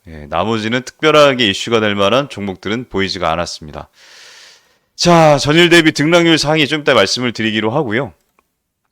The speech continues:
자, 그 사이에 아까 말씀드렸던 이 차 전지가 좀 강세를 보였는데 엘지 엔솔이 요즘에 연일 상승세를 보이고 있잖아요. 자, 그럼에도 불구하고, 예, 그럼에도 불구하고 오늘 삼성 에스디아이도 힘을 냈습니다.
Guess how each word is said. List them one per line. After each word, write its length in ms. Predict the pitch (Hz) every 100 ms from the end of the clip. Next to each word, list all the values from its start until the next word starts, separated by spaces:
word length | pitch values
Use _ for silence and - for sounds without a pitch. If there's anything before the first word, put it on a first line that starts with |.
| _ _
자, 160 | - 104
그 180 | 98 135
사이에 440 | 160 165 131 143
아까 220 | 101 123
말씀드렸던 500 | 92 92 127 110 113
이 120 | 104
차 180 | 107 156
전지가 420 | 147 135 117 110
좀 300 | 95 95 82 76 _ -
강세를 380 | 98 107 113 98
보였는데 560 | 104 92 85 120 82 - - -
엘지 240 | 107 135
엔솔이 320 | 165 151 160 135
요즘에 300 | 113 135 101
연일 480 | 101 139 139 110
상승세를 480 | 101 160 156 143 131
보이고 260 | 104 101 104
있잖아요. 460 | 87 87 80 101 156 _ _ _ _ _ _
자, 280 | - 117 104
그럼에도 340 | - 160 165
불구하고, 720 | 147 135 147 143 131 147 104 _
예, 100 | 95 82
그럼에도 360 | 110 113 107
불구하고 600 | 95 110 110 117 147 104
오늘 100 | 101
삼성 300 | 107 143 156
에스디아이도 840 | 104 98 - 131 123 117 180 196 -
힘을 300 | - 190 190
냈습니다. 560 | 107 104 - 98 82 76